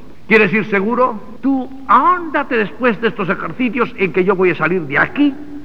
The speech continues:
Verdad de fe, es lo mismo que no la creas. Como el que toca el cable de tensión aunque no lo crea. Hay que ir electrocutado. Que Dios está omnipresente.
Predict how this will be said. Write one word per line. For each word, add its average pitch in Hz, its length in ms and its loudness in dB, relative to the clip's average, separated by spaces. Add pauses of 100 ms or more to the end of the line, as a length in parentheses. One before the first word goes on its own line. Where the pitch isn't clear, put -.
(360)
Verdad 113 260 -2
de 156 100 2
fe, 123 240 0 (180)
es 120 180 -6
lo 135 120 0
mismo 156 260 2
que 131 100 -2
no 143 80 4
la 156 140 4
creas. 92 380 -6
Como 139 220 0
el 131 60 -2
que 139 100 -4
toca 175 240 4
el 180 60 2
cable 185 240 2
de 175 120 -4
tensión 175 240 2
aunque 165 200 0
no 165 80 2
lo 170 160 2
crea. 107 260 -4 (160)
Hay 139 140 0
que - 80 2
ir 170 80 4
electrocutado. 151 640 0 (760)
Que 151 140 2
Dios 165 260 2
está 156 440 -2
omnipresente. 139 1080 -4